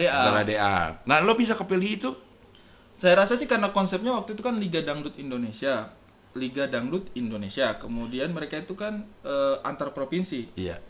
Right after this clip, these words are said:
Speaker 1: Nah, mungkin saya tuh interpretasi dari Indonesia Timur lah. Jadi buat nemenin peserta-peserta yang dari persi-,
Speaker 2: Timur.
Speaker 1: provinsi-provinsi di
Speaker 2: Enggak,
Speaker 1: Indonesia
Speaker 2: maksudnya
Speaker 1: Timur.
Speaker 2: Indosiar itu ngeliat dari mana? Maksudnya lu pernah ber-, ber-, ini, ada acara di Indosiar?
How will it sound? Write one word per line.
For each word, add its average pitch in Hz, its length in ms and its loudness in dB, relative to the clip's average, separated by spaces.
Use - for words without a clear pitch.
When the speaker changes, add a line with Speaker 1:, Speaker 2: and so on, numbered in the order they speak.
Speaker 1:
Nah, 120 160 -2
mungkin 160 240 -2
saya 185 160 2
tuh 220 480 -6
interpretasi 139 640 -6
dari 131 240 -2
Indonesia 135 240 -8
Timur 156 320 -2
lah. 120 160 -2
Jadi 139 160 -4
buat 151 240 -4
nemenin 139 320 -6
peserta-peserta 131 880 -6
yang 143 240 -8
dari 147 400 -4
persi-, 123 100 0
Speaker 2:
Timur. 120 300 2
Speaker 1:
provinsi-provinsi 131 720 -8
di 151 100 -8
Speaker 2:
Enggak, 123 60 -6
Speaker 1:
Indonesia 156 80 6
Speaker 2:
maksudnya 160 240 2
Speaker 1:
Timur. 156 160 2
Speaker 2:
Indosiar 151 240 6
itu 175 160 0
ngeliat 165 180 2
dari 127 220 6
mana? 147 300 2
Maksudnya 117 240 -4
lu 185 100 2
pernah 165 240 4
ber-, 143 300 0
ber-, 123 480 -2
ini, 120 240 0
ada 110 240 2
acara 123 320 6
di 127 80 -2
Indosiar? 110 440 0